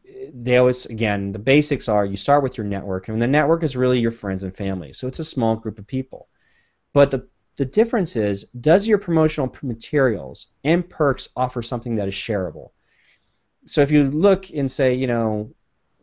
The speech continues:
is your script, you know, shareable? You know, does somebody really wanna wa-, you know, read the script? You know, or is an ebook of, you know, the best zombie films? Some, if you curate something like, here's the top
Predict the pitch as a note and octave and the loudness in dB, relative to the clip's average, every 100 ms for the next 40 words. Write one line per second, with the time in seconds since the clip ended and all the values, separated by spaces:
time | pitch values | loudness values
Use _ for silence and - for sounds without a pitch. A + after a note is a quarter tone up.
0 | _ _ - C#3 D3 C#3+ - D#3+ B2 - | _ _ 0 2 4 2 2 0 0 -2
1 | - _ _ _ _ _ A2+ A2 G2 F#2 | -20 _ _ _ _ _ -2 0 -2 -6
2 | F#2 G2+ - - G#2+ F2+ D2+ D2+ - _ | -10 -14 -8 -2 -2 -2 -6 -18 -20 _
3 | _ _ - G#2+ A2 - - - C3 C3 | _ _ -6 -2 -2 -4 -8 -6 0 2
4 | A#2 A#2+ A2+ G#2 A2 C#3+ - A2+ A2 E3 | 2 2 2 2 4 4 4 -2 0 0
5 | B2+ G2 - E2 A#1 _ _ _ _ _ | 0 -6 -8 -12 -14 _ _ _ _ _
6 | G#2 G2+ F#2 F2+ - _ - C#3+ C#3 C3+ | -6 -4 -4 -6 -12 _ -4 4 6 6
7 | - - C3 B2+ A#2+ - - _ - A2+ | 4 2 4 4 2 -4 -12 _ -6 -4
8 | A2+ C#3 C#3 C3+ B2 - B2 A2+ G#2+ G2+ | 0 0 2 2 0 -2 -2 0 2 0
9 | F#2+ _ _ _ _ _ _ _ _ _ | -4 _ _ _ _ _ _ _ _ _
10 | _ _ _ A2 A2+ G#2 G2 A#2 A2+ - | _ _ _ -4 -2 -2 0 0 0 0
11 | A2 A2 A2+ - - G2 F2+ F2 - F#3 | 0 0 -2 -4 -8 -8 -8 -12 -14 -10
12 | - C3+ B2 A2+ D3 - D3 C#3+ B2+ A2+ | -6 -4 -2 -2 -2 -2 2 4 4 0
13 | A2+ G#2+ G#2+ G2+ G2 F#2 - A2+ A2 G2 | -6 -6 -6 -4 -4 -6 -2 -2 -2 -4
14 | A#2 A2 - | 0 0 -2